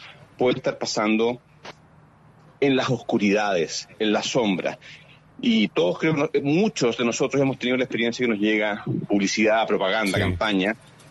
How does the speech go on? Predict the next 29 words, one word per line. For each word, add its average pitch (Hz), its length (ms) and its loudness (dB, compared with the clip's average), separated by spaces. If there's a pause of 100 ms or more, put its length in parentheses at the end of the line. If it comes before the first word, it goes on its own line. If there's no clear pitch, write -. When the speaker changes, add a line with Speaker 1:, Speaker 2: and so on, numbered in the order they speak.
(180)
Speaker 1:
eh, 101 340 4
y 110 140 0
eso 147 140 0
es - 40 -14
porque 120 200 -2
alguien 123 240 2
dio 117 100 2
nuestro 117 200 -4
teléfono, 123 500 0
nuestra 101 260 0
dirección, 110 440 2
donde 92 220 0
vivimos, 120 520 2
la 95 80 0
edad 101 120 2
que 98 80 -4
tenemos, 120 600 0 (380)
eh, 107 240 2
nuestro 135 340 -2
perfil, 156 640 0 (760)
y 139 340 2
desde 156 280 0
nuestro 156 240 -2
perfil 147 480 -2 (540)
la 120 160 2
probabilidad 117 640 2
de 113 80 -2
que 104 100 -2
seamos 104 460 -2